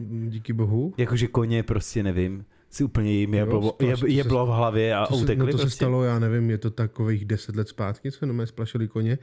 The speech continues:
Speaker 1: a, a dva vlítli pod vlak
Speaker 2: Ty král.
Speaker 1: a dva na silnici.
Speaker 2: Ty král.
Speaker 1: A normálně jako
Speaker 2: Jako
Speaker 1: smrťák,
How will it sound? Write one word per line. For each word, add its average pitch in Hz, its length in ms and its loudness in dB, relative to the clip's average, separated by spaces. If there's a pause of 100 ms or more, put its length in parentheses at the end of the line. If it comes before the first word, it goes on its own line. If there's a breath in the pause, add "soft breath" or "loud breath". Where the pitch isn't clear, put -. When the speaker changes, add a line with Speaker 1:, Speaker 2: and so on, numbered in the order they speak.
(400 loud breath)
Speaker 1:
a, 110 180 0
a 107 420 0
dva 110 280 -2
vlítli 113 300 0
pod 101 160 -2
vlak 120 340 -4 (520 loud breath)
Speaker 2:
Ty - 100 -4
král. - 220 -6
Speaker 1:
a 113 240 0
dva 113 360 -2
na 113 100 2
silnici. 139 540 -2 (240)
Speaker 2:
Ty - 100 -14 (100)
král. - 220 -14 (460 soft breath)
Speaker 1:
A 127 40 -6
normálně 113 280 0
jako 110 300 -2 (240)
Speaker 2:
Jako 120 200 0
Speaker 1:
smrťák, - 20 -2